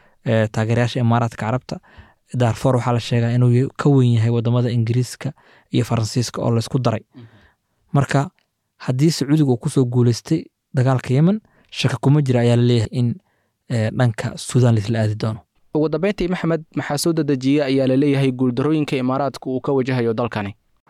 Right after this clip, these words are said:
Speaker 1: Waxyaabaha soo dedejiyay waxaa ka mid ah in ugu horreyn, ee, faragelin military oo toos ah,
Speaker 2: Mhm.
Speaker 1: ee, Sacuudiga uu qaaday.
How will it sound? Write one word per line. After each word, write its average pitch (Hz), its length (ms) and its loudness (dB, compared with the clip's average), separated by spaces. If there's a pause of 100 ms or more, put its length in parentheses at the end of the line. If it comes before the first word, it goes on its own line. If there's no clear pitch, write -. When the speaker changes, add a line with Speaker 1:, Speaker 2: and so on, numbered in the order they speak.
Speaker 1:
Waxyaabaha 131 360 0
soo 147 140 -2
dedejiyay 127 460 0
waxaa - 120 -6
ka - 120 -6
mid 135 160 0
ah 131 120 -2
in 135 280 -2 (220)
ugu 127 260 0
horreyn, 139 480 2 (480)
ee, 117 320 0
faragelin 120 500 2
military 123 380 2
oo 113 60 -4 (120)
toos 139 240 -2
ah, - 220 -10
Speaker 2:
Mhm. - 320 -20 (380)
Speaker 1:
ee, 117 120 -2
Sacuudiga 117 460 -2
uu 113 140 -2
qaaday. 117 400 -4